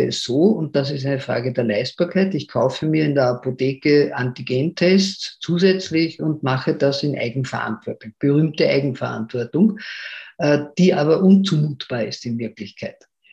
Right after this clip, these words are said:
Also ich frage, äh, das ist auch eine Frage der Zumutbarkeit. Kann ich voraussetzen, dass Menschen, wenn es das nicht gibt, was sie brauchen, sie es zukaufen können,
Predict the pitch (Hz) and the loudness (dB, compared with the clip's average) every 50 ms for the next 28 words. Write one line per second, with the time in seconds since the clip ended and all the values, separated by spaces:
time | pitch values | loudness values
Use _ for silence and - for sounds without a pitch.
0 | _ _ _ _ - 143 - 151 156 151 - - 123 135 147 151 165 165 - 147 | _ _ _ _ -6 -4 -2 -2 -2 -4 -4 -2 -2 0 0 0 -2 -2 -2 0
1 | 147 147 143 135 131 - 139 180 190 190 170 147 147 156 151 147 147 - 127 135 | 2 2 2 2 0 0 2 2 4 4 4 0 0 -2 -2 -4 -4 -2 -2 -2
2 | 139 151 147 160 147 - - 180 185 165 - - - 143 131 135 - 113 113 - | -2 -2 -4 -6 -6 -4 0 0 0 0 0 -2 -2 -2 -2 0 -2 -4 -6 -6
3 | - - - 123 131 151 165 180 180 185 - - _ _ - 151 143 123 113 120 | -8 -6 -4 -2 0 2 2 2 0 0 -8 -16 _ _ -2 2 2 4 4 4
4 | 143 - - - 175 175 175 - - - 151 147 135 131 - 123 117 127 143 170 | 2 0 0 -2 -2 -2 -2 -6 -12 -8 -4 -4 -4 -2 -2 -2 -2 0 0 0
5 | 165 - - 190 180 175 147 143 135 131 131 127 - - 123 123 120 - 139 131 | -2 -2 0 0 0 2 2 0 0 0 0 -2 -2 -2 -4 -4 -2 -4 -4 -4
6 | 127 - _ - 190 196 190 196 - 170 160 165 - 165 - - 123 123 131 139 | -4 -6 _ 0 0 0 0 2 0 0 0 0 -2 -6 -6 -4 -2 2 2 2
7 | - - 180 160 - - 143 156 156 143 - - - - - 208 196 - 139 107 | 2 2 -2 -2 -2 -2 -2 -2 -2 -2 -4 -8 -8 0 0 0 0 2 -2 -2
8 | 92 - - - 135 185 208 - - _ _ _ _ _ _ _ - - - 156 | -4 -4 -6 -2 -2 0 -2 -2 -8 _ _ _ _ _ _ _ -4 2 2 4
9 | 147 160 180 196 226 302 320 - - | 6 6 6 6 6 6 4 0 -4